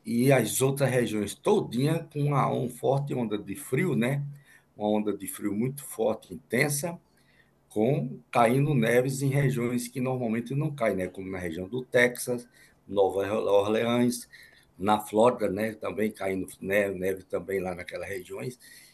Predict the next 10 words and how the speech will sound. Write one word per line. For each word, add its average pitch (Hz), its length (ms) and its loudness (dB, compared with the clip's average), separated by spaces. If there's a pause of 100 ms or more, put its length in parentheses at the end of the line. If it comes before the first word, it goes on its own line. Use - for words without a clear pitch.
(140)
e 143 60 -12
temperaturas 160 760 6
abaixo 151 460 4
de 196 140 -4
zero 131 360 4
nessas 147 320 0
regiões, 135 460 0
que 110 100 -12
dificilmente 123 680 -4
acontece. 143 720 0